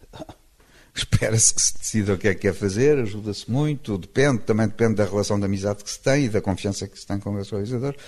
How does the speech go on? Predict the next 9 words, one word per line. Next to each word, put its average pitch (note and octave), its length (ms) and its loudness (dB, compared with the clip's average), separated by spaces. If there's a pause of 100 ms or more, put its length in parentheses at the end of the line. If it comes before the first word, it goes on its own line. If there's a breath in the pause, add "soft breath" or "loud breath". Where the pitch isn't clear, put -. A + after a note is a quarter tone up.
(500 loud breath)
Mas, G#2 180 4
de - 80 -6
facto, - 300 2 (280 soft breath)
acho - 340 2
que G#2 380 2 (460 soft breath)
provavelmente D#3+ 460 4
o - 20 -10
pior E3 320 4
defeito, - 420 2